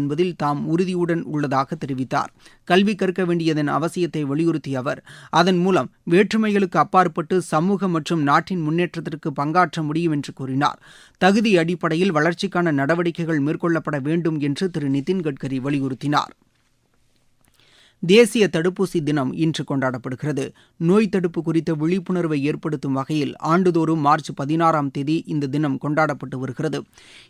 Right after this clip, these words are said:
இது தொடர்பாக சமூக வலைதளத்தில் சுகாதாரத்துறை அமைச்சகம் வெளியிட்டுள்ள பதிவில், குழந்தைகளை நோயிலிருந்து பாதுகாப்பதை இலக்காக கொண்டு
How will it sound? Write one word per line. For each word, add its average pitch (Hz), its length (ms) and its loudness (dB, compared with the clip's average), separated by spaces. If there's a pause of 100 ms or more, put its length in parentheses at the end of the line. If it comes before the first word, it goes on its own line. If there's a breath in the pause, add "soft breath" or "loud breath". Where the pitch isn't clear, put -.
இது 233 120 4 (100)
தொடர்பாக 175 600 4
சமூக 175 340 0
வலைதளத்தில் 151 640 -2
சுகாதாரத்துறை 165 560 -2 (100)
அமைச்சகம் 151 420 -2
வெளியிட்டுள்ள 139 440 -2
பதிவில், 135 320 -6 (400 loud breath)
குழந்தைகளை 208 520 4
நோயிலிருந்து 180 600 4
பாதுகாப்பதை 165 540 2 (180)
இலக்காக 175 520 0
கொண்டு 151 220 0